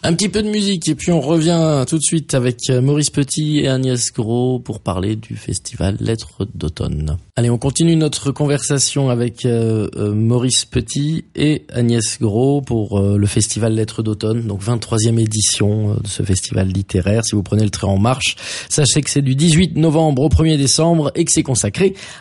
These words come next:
à Albert Camus. Euh, pour l'occasion, d'ailleurs, euh, vous allez présenter au public, euh,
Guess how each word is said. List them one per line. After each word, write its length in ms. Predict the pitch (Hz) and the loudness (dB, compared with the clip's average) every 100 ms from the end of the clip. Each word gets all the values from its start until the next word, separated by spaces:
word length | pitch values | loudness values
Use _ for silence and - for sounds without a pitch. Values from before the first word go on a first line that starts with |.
| - | -6
à 80 | - | -2
Albert 560 | 190 131 143 202 - - | 0 2 2 2 0 0
Camus. 320 | 170 190 180 90 - - - | 2 4 2 0 -6 -12 -2
Euh, 300 | 147 147 139 | 0 2 2
pour 320 | 117 - 208 | 0 0 4
l'occasion, 520 | 208 190 160 143 220 233 | 4 4 2 2 0 0
d'ailleurs, 640 | 202 180 208 165 151 - | 2 4 2 2 -4 0
euh, 160 | 127 120 | 2 2
vous 540 | 113 120 156 143 120 | -2 -2 0 0 2
allez 320 | 127 160 233 | 2 2 0
présenter 720 | 190 - 156 131 131 - 226 | 0 0 2 2 0 2 0
au 120 | 220 165 | 2 0
public, 540 | - 131 147 196 - | -2 0 2 2 2
euh, 280 | 139 131 | 2 2